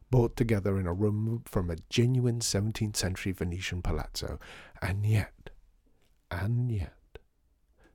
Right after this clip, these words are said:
this hallway, ladies, this hallway, just this hallway, not only is this tasteful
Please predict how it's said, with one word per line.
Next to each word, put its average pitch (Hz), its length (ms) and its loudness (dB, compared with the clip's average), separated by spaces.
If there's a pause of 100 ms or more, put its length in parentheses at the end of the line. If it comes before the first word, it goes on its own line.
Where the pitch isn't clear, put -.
(360)
this - 480 -2 (160)
hallway, 87 760 -4 (880)
ladies, 76 520 -4 (1200)
this 123 220 2
hallway, 92 560 -4 (840)
just - 360 -4
this 92 160 -6
hallway, 101 540 -2 (1080)
not 120 180 8
only 131 300 8
is 95 160 0
this - 320 -4
tasteful - 600 -2